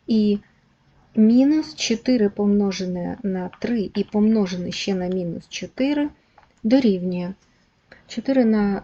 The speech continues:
три — дванадцять, дванадцять на чотири — це буде сорок вісім і разом сто шістдесят дев'ять. Ну і тепер я продовжу тут вище, значить, потрібно дивитися сюди вгору на продовження.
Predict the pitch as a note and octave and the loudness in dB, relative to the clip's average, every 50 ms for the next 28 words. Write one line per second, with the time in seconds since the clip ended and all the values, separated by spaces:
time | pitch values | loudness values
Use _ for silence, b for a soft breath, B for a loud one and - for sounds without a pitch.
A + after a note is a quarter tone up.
0 | - - - G#3+ G3+ F#3 E3+ F3+ F#3 F3+ F3+ F3+ F3+ F#3+ G#3+ G#3+ - - C4+ B3+ | -8 -4 0 0 0 0 0 -4 -4 -4 -2 -2 -2 -2 -4 -4 -4 -4 -4 -2
1 | A3+ A3 G#3+ G#3 G#3 G3+ G3 - - F#3+ - - F#3+ F#3+ F3+ F3+ F3 F3 - - | -2 -2 0 0 0 -2 -2 -4 -6 -8 -6 -6 -6 -6 -6 -6 -6 -8 -10 -12
2 | _ - - G#3 G#3 - - G#3 F#3+ F3 E3+ E3 - - - _ _ b b b | _ -12 -10 -10 -8 -6 -4 -4 -4 -4 -4 -8 -10 -10 -14 _ _ b b b
3 | b b b b b b - G3+ G3 G3 F#3 F#3 F#3 - - G3+ F#3 F3+ F3 - | b b b b b b -14 -10 -10 -8 -8 -8 -8 -6 -4 -4 -2 -2 -4 -6
4 | - G3 A3 B3+ C#4 - - - C#4 C4+ - - G3 F#3 F#3 F3+ F3+ F#3+ G#3+ A#3+ | -6 -4 -4 -4 -4 -6 -4 -2 -2 -2 0 0 -2 -2 -2 -4 -4 -2 0 0
5 | B3+ B3+ - - - G#3 G#3+ - - - E3+ E3+ - F#3 F3 - - - A3 G#3+ | 0 -2 -2 -4 -4 -4 -4 -4 -6 -10 -12 -12 -12 -14 -16 -14 -8 -6 -6 -6
6 | G#3 - b b b b b b b - G3 E3 F3+ F3 E3+ E3 E3+ E3+ F3 F3 | -6 -10 b b b b b b b -10 -6 -4 -4 -4 -4 -4 -6 -8 -10 -10
7 | - - - b b b b b b b b _ - E4+ E4+ D4 - A3+ G#3+ - | -12 -14 -20 b b b b b b b b _ -10 -6 -6 -6 -6 -6 -6 -4
8 | A#3+ A#3 A3 G#3+ G3+ G#3 - G3+ F#3+ F#3+ F#3+ F3 F3+ F3+ E3+ - - - - - | -2 -2 0 -2 -2 -4 -4 -6 -4 -4 -4 -4 -4 -8 -12 -12 -14 -16 -16 -16
9 | - - - - - G3 F3+ F#3 F3+ F3+ - - - - - D4 E4 E4 - - | -20 -20 -20 -16 -12 -10 -8 -8 -8 -10 -10 -12 -12 -8 -6 -6 -6 -6 -10 -10
10 | - A#3+ A3+ - - A3+ - - - G3+ - - G3 F#3 F3+ F3 F3 F3+ F3+ F3 | -10 -10 -8 -8 -12 -16 -16 -16 -18 -16 -12 -12 -10 -10 -10 -10 -10 -10 -10 -10
11 | - - F#3+ - - F#3 - - - _ _ - - G#3 D#3+ F3+ F3+ - - - | -12 -14 -18 -16 -14 -14 -14 -14 -16 _ _ -20 -16 -14 -12 -12 -14 -14 -14 -8
12 | - D4 D4+ D4+ D4+ B B B B B B B B B B B B B B B | -6 -6 -4 -6 -8 B B B B B B B B B B B B B B B
13 | B B B B B B3 B3+ B3 - B3 B3 A3+ A3+ A#3 A#3 A3+ A3+ A3+ A3+ A3 | B B B B B -4 -4 -2 0 0 0 0 0 -2 -2 -4 -4 -4 -2 -2
14 | A3 G#3+ G#3+ G#3 G#3 G#3 | 0 0 0 -2 -2 -4